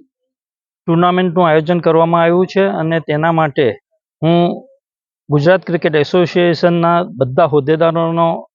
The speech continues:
આ તબક્કે આભાર માનવા માંગુ છું અને ખાસ કરીને, એ, શ્રી જય શાહ, એમણે ખાસ, એ, કીધું હતું કે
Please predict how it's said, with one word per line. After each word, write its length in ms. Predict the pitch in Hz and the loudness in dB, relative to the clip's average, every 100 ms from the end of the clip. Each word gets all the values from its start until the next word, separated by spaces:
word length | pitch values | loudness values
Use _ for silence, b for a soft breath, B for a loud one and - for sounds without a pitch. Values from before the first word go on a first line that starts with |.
| - | -6
આ 100 | 147 | -4
તબક્કે 380 | 147 156 165 156 | -2 -2 0 0
આભાર 340 | 131 117 156 | 0 2 0
માનવા 300 | 170 170 175 | 0 0 0
માંગુ 280 | 175 175 175 | 0 0 -2
છું 240 | 170 185 190 | -4 -6 -4
અને 120 | 165 | -6
ખાસ 300 | - 160 156 | -2 -4 -2
કરીને, 520 | 180 170 170 160 113 _ _ _ _ _ _ - | 0 0 0 -2 -6 _ _ _ _ _ _ 0
એ, 240 | 156 165 | 2 2
શ્રી 300 | 185 151 175 | -2 0 0
જય 280 | 165 156 185 | 2 2 2
શાહ, 380 | 165 165 135 95 _ _ _ _ _ - | 2 0 0 -2 _ _ _ _ _ -6
એમણે 480 | 147 170 185 190 226 - _ _ _ _ _ - | -2 2 2 0 -4 -14 _ _ _ _ _ -4
ખાસ, 280 | 170 185 185 | -2 0 -2
એ, 300 | 196 175 165 | 2 4 4
કીધું 360 | 175 165 170 | 0 0 2
હતું 200 | 160 170 | 2 0
કે 300 | 147 165 170 | 0 2 2